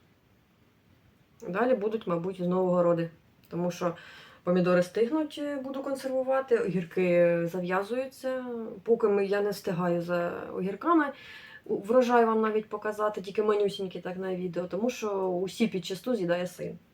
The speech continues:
Ну і добре. Каже, вони солоденькі, вони смачненькі, жменю отак от нариває і <laughs> з'їдає її одразу. Чому я дуже рада. Нехай запасається вітамінами літом, влітку. З помідорами питання.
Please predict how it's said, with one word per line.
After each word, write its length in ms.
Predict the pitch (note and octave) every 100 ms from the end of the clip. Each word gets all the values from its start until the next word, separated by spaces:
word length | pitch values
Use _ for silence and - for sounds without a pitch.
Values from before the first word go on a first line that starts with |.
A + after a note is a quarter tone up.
| _
Ну 120 | C4+
і 160 | C4+ F#3
добре. 380 | D#3+ D#3+ E3+ E3+ _ _ _ -
Каже, 240 | G3+ G3
вони 220 | F#3+ G#3
солоденькі, 600 | G#3 A3 G#3+ C#4+ E4 D4
вони 140 | A3+ A3+
смачненькі, 680 | A3 G#3+ A3+ C#4+ C4+ A#3 A#3 - -
жменю 440 | F3 G3 F#3 F3+
отак 240 | F3 F3 E3+
от 100 | F3
нариває 520 | F3+ F#3 A3+ E4 C#4
і 260 | F3+ G3 F#3 -
<laughs> 80 |
з'їдає 520 | G3+ E3+ E3+ F3+ F#3 D#3+
її 160 | E3+
одразу. 360 | D#3+ D#3 E3 - _ _ _ - - -
Чому 200 | - F#3+
я 60 | F#3
дуже 240 | F3 D#3
рада. 220 | D#3 D#3 - _ _ F3
Нехай 240 | E3+ E3+
запасається 680 | D#3+ D#3+ D#3+ E3 E3+ - F3
вітамінами 600 | E3+ F3+ A#3 C#4+ A#3 A3 - _ _ _ -
літом, 420 | F#3+ F#3+ F3 F3+ -
влітку. 380 | F#3 F#3 E3+ E3+ - _ _ _ _ _ _ - - - - - - - -
З 40 | -
помідорами 500 | G#3 G#3+ C4 C4 G#3
питання. 460 | F#3+ - - A#3+